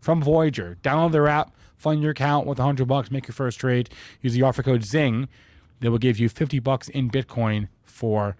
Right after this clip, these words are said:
free. Um, what else did I wanna talk about? I wanted to talk about, uh, <laughs> oh, nice. That's nice. Jason apparently saw. Wait, is Jason in the chat?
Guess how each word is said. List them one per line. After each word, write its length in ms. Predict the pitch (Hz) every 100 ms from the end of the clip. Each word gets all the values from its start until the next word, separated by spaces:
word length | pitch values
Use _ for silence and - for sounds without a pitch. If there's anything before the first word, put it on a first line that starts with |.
| _ _
free. 520 | - - 113 123 95 - _ _ _ _ _ _ _ _ - - -
Um, 400 | 147 147 151 160
what 100 | 180
else 140 | 160
did 80 | 156
I 40 |
wanna 160 | 143 127
talk 180 | 123 113
about? 220 | 107 - - - - -
I 320 | 139 151 180 196
wanted 400 | 180 175 175 156
to 120 | 170
talk 380 | - 151 151 147
about, 1040 | 151 135 131 127 127 131 127 120 - - - _ _ _ _ - - - _ _ _ _ - _ _ -
uh, 580 | 131 127 127 123 117 87 -
<laughs> 160 | _ -
oh, 560 | 120 139 123 - - - - - _ _
nice. 460 | 131 127 117 - - _ -
That's 180 | 110 131
nice. 240 | 113 101
Jason 300 | 123 117 113
apparently 340 | 110 117 110 107
saw. 260 | 127 113 - - -
Wait, 140 | 170 156
is 60 |
Jason 340 | 123 190 - 202
in 100 | 185
the 60 |
chat? 380 | 160 180 196 226